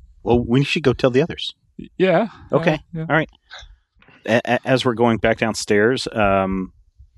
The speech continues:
Speaker 1: if we, um, is Salath still there?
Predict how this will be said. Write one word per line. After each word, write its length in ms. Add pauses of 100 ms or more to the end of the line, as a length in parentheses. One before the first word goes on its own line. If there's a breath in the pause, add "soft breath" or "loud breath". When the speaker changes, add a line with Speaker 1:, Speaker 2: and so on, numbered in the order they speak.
(160)
Speaker 1:
if 140
we, 400
um, 640 (1200)
is 380
Salath 560
still 280
there? 260